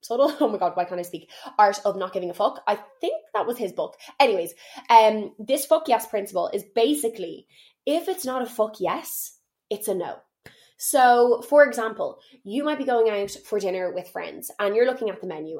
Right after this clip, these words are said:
and they're all getting starters, mains, desserts, but you're kinda like, "Nothing really jumps out to me on the starters or the dessert or whatever it is." And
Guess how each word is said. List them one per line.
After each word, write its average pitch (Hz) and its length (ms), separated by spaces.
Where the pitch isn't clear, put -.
and 196 220
they're 190 140
all 180 100
getting 165 260
starters, 285 680
mains, 233 540
desserts, 190 420
but 247 80
you're 302 140
kinda 311 260
like, 240 320
"Nothing 285 320
really 311 180
jumps 262 240
out 240 160
to - 80
me 240 100
on 233 100
the 220 60
starters 214 560
or 254 260
the 262 120
dessert 208 460
or 190 180
whatever 226 380
it 214 80
is." 196 200
And 226 480